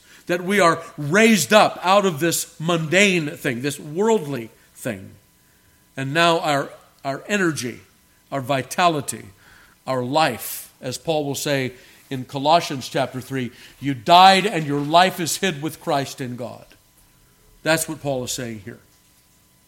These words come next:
Notice he said, "By grace are ye saved," and I want to correct a common misconception. Beloved, you are not saved by faith.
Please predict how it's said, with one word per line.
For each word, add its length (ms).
Notice 340
he 100
said, 280
"By 220
grace 480
are 160
ye 140
saved," 420
and 140
I 40
want 200
to 60
correct 360
a 60
common 600
misconception. 880
Beloved, 540
you 240
are 80
not 220
saved 400
by 180
faith. 600